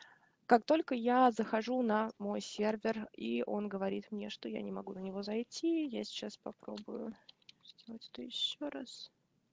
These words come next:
Ам, я вижу обычный интерфейс сервера, стандартный, к-, с которым вы, возможно, уже работаете. А,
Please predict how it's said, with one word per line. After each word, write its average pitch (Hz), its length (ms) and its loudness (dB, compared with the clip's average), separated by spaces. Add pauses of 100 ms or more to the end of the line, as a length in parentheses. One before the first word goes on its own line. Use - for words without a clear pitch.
(1400)
Ам, 226 520 10
я 233 280 10
вижу 254 300 4
обычный 220 400 4
интерфейс 214 460 0
сервера, 254 540 4
стандартный, 220 1000 6
к-, - 120 -2
с - 80 -8
которым 196 680 0
вы, 196 360 2
возможно, 190 480 0
уже 185 160 -2
работаете. 214 840 2 (420)
А, 196 500 4